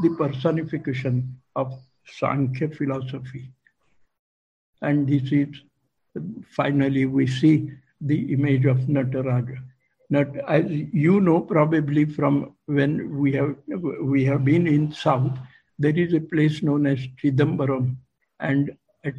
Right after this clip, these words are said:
Chidambaram, in the main shrine, this type of image of Nataraja Shiva is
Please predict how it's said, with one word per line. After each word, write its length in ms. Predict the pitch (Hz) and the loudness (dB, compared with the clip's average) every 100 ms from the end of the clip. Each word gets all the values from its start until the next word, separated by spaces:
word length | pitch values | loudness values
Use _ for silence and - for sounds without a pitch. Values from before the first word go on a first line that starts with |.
| - | -6
Chidambaram, 720 | 147 135 135 247 175 170 160 | -2 0 0 0 0 2 2
in 140 | 147 | 2
the 100 | 160 | 0
main 360 | 151 135 160 190 | 0 2 2 2
shrine, 680 | - 147 143 117 117 - - _ - | -2 2 2 2 0 -8 -18 _ -8
this 340 | 143 185 - | -2 -2 -2
type 280 | - 151 - | -4 -2 -2
of 200 | 139 135 | -4 -2
image 440 | 147 143 139 127 - - | 0 2 2 0 -4 -8
of 160 | 131 135 | -8 -4
Nataraja 760 | 139 127 135 151 156 151 139 | -4 -2 -2 0 0 0 -4
Shiva 440 | - - 127 127 - - _ - | -6 -6 -2 -2 -6 -14 _ -4
is 340 | 139 131 131 | -4 -2 -8